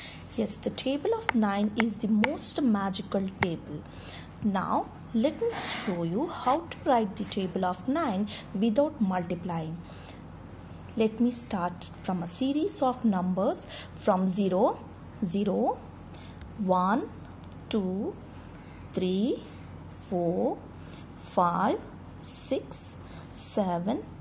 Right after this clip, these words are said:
eight, and nine. Again, I am going to start the same series, but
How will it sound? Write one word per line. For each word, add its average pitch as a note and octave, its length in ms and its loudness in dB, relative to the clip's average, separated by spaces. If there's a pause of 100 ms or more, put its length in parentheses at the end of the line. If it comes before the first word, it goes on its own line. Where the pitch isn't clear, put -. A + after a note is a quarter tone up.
(480)
eight, G3+ 500 2 (420)
and G3 280 4
nine. E3+ 300 0 (340)
Again, D4 440 8
I G4 80 4
am C4+ 140 6
going A#3+ 340 6
to D#4 100 2
start G3 400 2
the F#3 100 0
same C4 520 4
series, F#3+ 680 2 (300)
but F#3 220 6